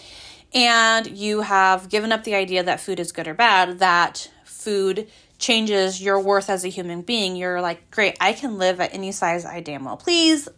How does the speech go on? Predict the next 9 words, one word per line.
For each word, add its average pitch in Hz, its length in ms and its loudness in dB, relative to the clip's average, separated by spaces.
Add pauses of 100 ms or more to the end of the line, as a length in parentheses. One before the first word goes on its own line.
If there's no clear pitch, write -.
I'm 190 160 2
feeling 180 360 -4
good 285 420 6 (1300)
with 202 320 -2
my 190 160 0
choices 302 440 0
that 233 160 4
I'm 214 160 -2
making." 226 640 0